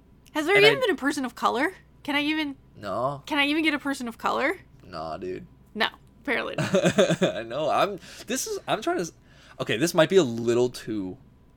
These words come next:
Speaker 2: political, and I'm not at all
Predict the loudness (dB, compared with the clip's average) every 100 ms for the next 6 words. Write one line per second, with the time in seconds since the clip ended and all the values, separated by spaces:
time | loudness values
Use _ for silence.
0 | -20 -10 -4 -4 -6 -10 -12 -8 -2 0
1 | 0 -4 -2 0 0 -2 -4 -4 -2 2
2 | 4 2